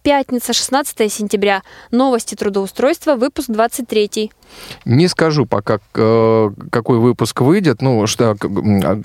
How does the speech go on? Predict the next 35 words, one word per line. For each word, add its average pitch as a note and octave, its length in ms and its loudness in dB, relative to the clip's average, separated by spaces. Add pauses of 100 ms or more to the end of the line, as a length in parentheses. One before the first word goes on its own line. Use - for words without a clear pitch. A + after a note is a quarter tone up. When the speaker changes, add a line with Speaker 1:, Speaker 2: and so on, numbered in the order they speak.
Speaker 2:
а, A2 100 0 (520)
в - 80 -14
каком C3 320 2
регионе F#2+ 380 2
мы F2 100 2
будем E2+ 400 -2
об-, - 240 -6
э, F2 380 0
обсуждать G2 640 0 (140)
трудоустройство, G2+ 800 0
но A2 200 2
будет G#2 380 2
обязательно. F#2+ 500 0 (520)
А G2+ 100 0
вот F2+ 220 0
потом, D3 480 0
друзья C3+ 320 2
мои, G2+ 160 2
целых C#3+ 420 2
две A2 300 2
недели B2 500 4
программа A2+ 500 0
«Новости A2 340 0
трудоустройства» G2 680 0
выходить F#2+ 560 -2
не C3 100 4
будет. G2+ 460 2
По F#2+ 80 0
вполне G2 360 0
себе G2+ 180 0
объективным F#2+ 460 0
причинам C#3+ 460 0 (280)
буду G#2 400 4
в - 80 -14
Крыму. G2 560 2